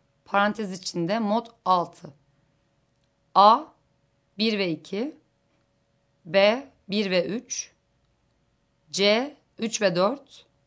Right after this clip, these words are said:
D, bir, iki ve dört,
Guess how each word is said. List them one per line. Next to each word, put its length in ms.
D, 420
bir, 480
iki 520
ve 160
dört, 500